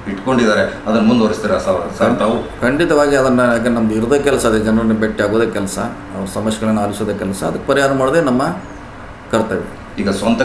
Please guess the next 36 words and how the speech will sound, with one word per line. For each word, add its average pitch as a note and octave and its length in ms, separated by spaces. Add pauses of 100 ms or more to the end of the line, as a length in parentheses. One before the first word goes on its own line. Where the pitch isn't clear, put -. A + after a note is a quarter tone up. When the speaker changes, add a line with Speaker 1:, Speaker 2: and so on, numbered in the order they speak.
Speaker 1:
ಕಾರ್ಖಾನೆ A#2 460
ಮಾಡ್ಕೊಂಡು A2 380
ಎಷ್ಟೊಂದು A2+ 320
ನಿರುದ್ಯೋಗಿ G2+ 420
ಸಮಸ್ಯೆ G2 320
ನಿವಾರಣೆ F#2+ 380
ಮಾಡಿದ್ದೀರಾ. G2 340
Speaker 2:
ಮಾಡ್ತಾ F#2 160
ಇದ್ದೀವಿ. - 80 (320)
Speaker 1:
ಇನ್ನೂ C3+ 180 (160)
ಕಾರ್ಖಾನೆ A#2 380
ಮಾಡುವ A2+ 280
ಏನಾದರೂ G2+ 260 (120)
ಉದ್ದೇಶ G#2 320
ಇದೆಯಾ F#2+ 240
ಸರ್ B2+ 140
Speaker 2:
ನೋಡೋಣ, - 160
Speaker 1:
ಬೆಳಗಾವಿ C#3+ 400
ಲೋಕಸಭಾ C#3 320
Speaker 2:
ನಾವು B2+ 280
Speaker 1:
ವ್ಯಾಪ್ತಿಯಲ್ಲಿ? G2 520
Speaker 2:
ಲೋಕಸಭಾ A#2 480
ಸದಸ್ಯ B2 300
ಆದರೆ A#2+ 160 (680)
ಕೇಂದ್ರದಿಂದ, A#2 560 (140)
ರಾಜ್ಯ A2+ 300
ಸರ್ಕಾರದಿಂದ A2+ 580
ಏನಾದ್ರು A2 260 (200)
ಹೊಸ G#2 120 (120)
ಯೋಜನೆಗಳನ್ನು G#2+ 440
ತರಲಿಕ್ಕೆ G#2 380
ಈ - 100
ಭಾಗದಲ್ಲಿ F#2 440 (420)
ಪ್ರಯತ್ನ F#2+ 320
ಮಾಡ್ತೀವಿ. - 320 (480)
Speaker 1:
ಸರ್, G#2+ 140